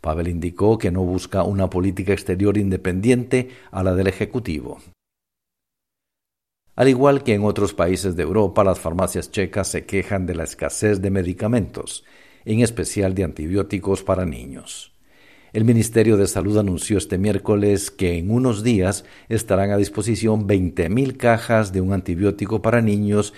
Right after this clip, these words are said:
de la familia de la penicilina. Para hacer frente a la escasez, el gobierno aprobó importaciones de emergencia de antibióticos de otros países de la Unión Europea donde están registrados. Los medicamentos tendrán envases en otros idiomas,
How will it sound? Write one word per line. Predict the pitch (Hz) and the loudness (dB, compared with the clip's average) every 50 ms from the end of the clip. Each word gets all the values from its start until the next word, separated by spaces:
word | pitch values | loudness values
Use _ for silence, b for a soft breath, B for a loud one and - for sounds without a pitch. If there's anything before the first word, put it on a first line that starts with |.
| B B - | B B -4
de | - 107 101 | -2 0 0
la | 92 85 | 0 -2
familia | - - 71 58 73 92 95 95 92 95 95 92 | -4 -6 -8 -6 -4 -4 -2 -2 0 0 0 0
de | 95 90 87 | 0 0 0
la | 82 95 101 - | 2 2 2 2
penicilina. | - 95 104 101 90 - - 98 82 76 65 62 60 57 - - _ _ _ _ _ _ _ _ b b b b b b b b b | 0 -2 -2 -4 -4 -4 -4 -4 -4 -4 -6 -10 -14 -16 -16 -18 _ _ _ _ _ _ _ _ b b b b b b b b b
Para | - 127 127 | 2 2 2
hacer | 123 - - 151 - | 4 4 2 2 2
frente | - 131 135 135 123 - 110 | 2 2 2 2 2 4 4
a | 101 | 4
la | 117 | 4
escasez, | 113 - - 113 101 - - 98 85 82 - | 4 2 0 -2 -2 0 2 2 2 2 0
el | 104 90 | -2 -2
gobierno | 82 80 71 78 90 87 92 95 | -2 -4 -4 -4 -2 -2 -2 -2
aprobó | 92 - 87 85 82 87 98 | -2 -4 -4 -4 -2 0 2
importaciones | 104 110 92 - 95 90 - - 73 67 - - 98 95 95 98 95 82 | 2 0 0 0 -2 -2 -2 -4 -8 -10 -6 -4 -4 -2 -2 -2 -2 -2
de | 87 | -4
emergencia | 85 80 82 80 - - - 107 107 107 98 - 113 107 101 | -6 -6 -6 -8 -8 -4 -2 -2 -2 -2 -2 0 0 0 2
de | 95 90 82 | 2 0 -2
antibióticos | 78 - - - 92 107 120 113 117 120 110 - 117 117 117 B B B B B B - | -4 -6 -6 -2 2 2 2 2 0 -2 -4 -2 -2 -2 -2 B B B B B B -10
de | - 82 | -6 -6
otros | 82 78 - 92 95 - | -4 -4 -2 -4 -4 -4
países | - - 73 80 82 80 - - 92 95 92 92 98 | -6 -6 -6 -6 -6 -6 -6 -4 -2 -2 -2 -2 0
de | 113 120 | 2 2
la | 110 87 | 2 2
Unión | 80 71 76 85 87 98 | -2 -4 -6 -6 -4 -2
Europea | 104 110 123 117 - - 95 98 101 104 - - - - _ | 0 0 0 0 0 0 2 2 2 0 -2 -6 -16 -20 _
donde | - 110 117 110 92 78 | -4 -2 -2 0 -2 -4
están | 67 - - 82 82 85 82 - - | -6 -6 -6 -6 -4 -4 -6 -4 -2
registrados. | 107 101 - - 90 - - - - - - - - - - - - - b b b b b b b b b b b | -2 -2 0 -2 -6 -6 -8 -10 -10 -12 -12 -16 -14 -12 -10 -10 -10 -12 b b b b b b b b b b b
Los | - 90 90 | -6 -4 -2
medicamentos | 87 82 80 - - 90 92 92 90 85 127 123 117 | -2 -4 -4 -4 -2 -2 0 0 0 0 0 0 0
tendrán | - 92 87 87 98 95 | -2 -2 -2 0 0 0
envases | 90 80 82 82 85 87 - - 107 98 | 0 0 0 0 0 0 0 -2 -2 -2
en | 98 82 | -2 -2
otros | 87 90 - 95 87 - | -4 -4 -4 -6 -6 -6
idiomas, | - 113 120 143 151 113 90 90 98 - B | -4 2 4 4 4 4 4 2 0 -2 B